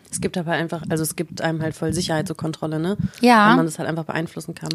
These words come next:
Speaker 2: Genau.
Speaker 1: Aber in, ähm, auf welche Art versuchst du dann zu kontrollieren, wenn du zum Beispiel jetzt psychisch irgendwie, wenn's dir nicht so gut geht?
Speaker 2: Ähm, ich hab das letztes Jahr tatsächlich bei mir be-, äh, beobachtet, dass ich, ähm,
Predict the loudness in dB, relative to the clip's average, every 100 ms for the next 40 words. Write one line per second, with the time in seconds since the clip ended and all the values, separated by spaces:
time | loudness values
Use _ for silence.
0 | 2 4 6 8 6 4 4 2 2 2
1 | 2 2 0 -2 0 0 2 0 2 2
2 | 2 2 2 2 0 0 2 4 4 4
3 | 4 2 2 2 -2 -2 -2 0 0 4
4 | 4 4 2 0 -2 -6 2 4 4 2
5 | -14 -12 -12 -14 -18 -20 _ 2 6 6
6 | 6 4 4 2 2 2 2 2 2 4
7 | 2 2 0 0 0 2 2 2 2 4
8 | 4 4 2 0 2 2 0 0 0 2
9 | 0 0 2 2 0 -2 -2 2 4 4
10 | 2 0 0 -2